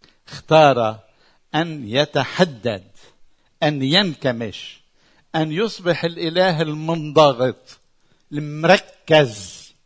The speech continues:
من أجلك، من أجلك، من أجل كل واحد منا،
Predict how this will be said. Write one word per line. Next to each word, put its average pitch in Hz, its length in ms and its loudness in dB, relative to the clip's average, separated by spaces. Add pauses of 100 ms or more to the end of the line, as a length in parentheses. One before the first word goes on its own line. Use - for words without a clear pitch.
(1300)
من 131 180 -12
أجلك، 110 520 -10 (1200)
من 127 180 -14
أجلك، 120 520 -10 (1040)
من 135 140 -10
أجل 139 260 -8
كل 143 260 -12
واحد 147 380 -8
منا، 104 440 -14